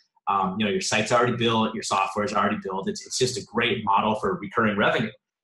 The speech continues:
However, you have to make sure that you have members in that database that are active, that are actually helping people find other people and, you know, being cohesive with one another. So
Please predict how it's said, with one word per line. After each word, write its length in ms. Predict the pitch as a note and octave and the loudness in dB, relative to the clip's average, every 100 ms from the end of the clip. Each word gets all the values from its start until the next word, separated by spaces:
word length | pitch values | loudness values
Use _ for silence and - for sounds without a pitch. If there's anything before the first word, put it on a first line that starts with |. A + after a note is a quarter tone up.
| _ - | _ 0
However, 340 | A#2 F3 A#2 | 4 4 4
you 140 | A2 | 4
have 220 | G#2+ A#2 - | 4 2 2
to 140 | C3 | 0
make 140 | B2 B2 | 0 2
sure 160 | C3 | 2
that 80 | B2 | 2
you 80 | A2+ | 2
have 380 | G#2+ A2+ A#2 - _ _ | 2 2 0 -4 _ _
members 380 | - A2 C#3+ D3+ | -6 0 2 2
in 60 | C3 | 2
that 180 | C#3+ C3+ | 0 2
database 400 | A#2+ A2+ A#2 - | 2 2 0 0
that 80 | F#2 | -2
are 100 | - | 2
active, 520 | A#2 - B2 A#2 A2 - _ - | 2 4 4 4 2 -2 _ -4
that 60 | |
are 40 | G2+ | 0
actually 540 | G#2 G#2+ G#2 F#2+ F2+ _ _ - | 0 0 -2 -2 -4 _ _ -2
helping 280 | B2+ C3 A2+ | 2 2 2
people 280 | A#2+ G#2 G#2+ | 0 0 0
find 320 | A#2 G#2+ G#2+ | 2 2 2
other 160 | C3+ | 2
people 520 | A#2+ A2 G#2+ A2 A2+ - | 2 2 2 0 -2 -2
and, 320 | A#2 A#2+ A#2 - | -2 -2 -4 -4
you 80 | |
know, 120 | C3+ A2 | -2 0
being 200 | A#2+ - | 0 2
cohesive 400 | C#3+ D#3 - G2+ | 2 0 -2 -4
with 80 | G2 | -2
one 160 | G2+ - | -4 -4
another. 260 | F2+ F2 - _ _ _ - | -6 -8 -10 _ _ _ -6
So 420 | - C3+ C3 - | 2 6 4 2